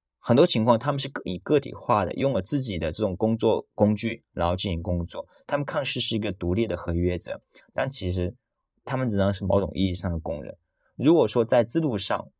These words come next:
我们可以去推动，或者说制度上可以保障这些工人，认定这些工人为，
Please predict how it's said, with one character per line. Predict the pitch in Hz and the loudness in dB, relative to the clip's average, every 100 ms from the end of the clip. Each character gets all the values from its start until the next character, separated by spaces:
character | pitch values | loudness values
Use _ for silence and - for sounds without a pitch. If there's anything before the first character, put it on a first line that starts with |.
| _ | _
我 | 101 | -2
们 | 92 113 | 2 2
可 | 110 113 | 0 -2
以 | |
去 | 110 | -4
推 | 101 - 139 | -4 0 2
动， | 151 131 104 | 2 -2 2
或 | 120 92 | 2 2
者 | - | 2
说 | 110 107 - - - | 0 0 -2 -18 -4
制 | 156 | 0
度 | 147 | 2
上 | 147 | 0
可 | 117 123 | -2 -2
以 | 123 _ | -2 _
保 | - - - | -2 -2 0
障 | - 151 | 2 2
这 | 131 | 0
些 | 110 92 | -6 -2
工 | 98 90 | -2 -2
人， | 85 113 | -4 -2
认 | 143 | -2
定 | 139 | -2
这 | 117 101 | -6 -10
些 | |
工 | - 92 | -6 -4
人 | |
为， | 82 | -4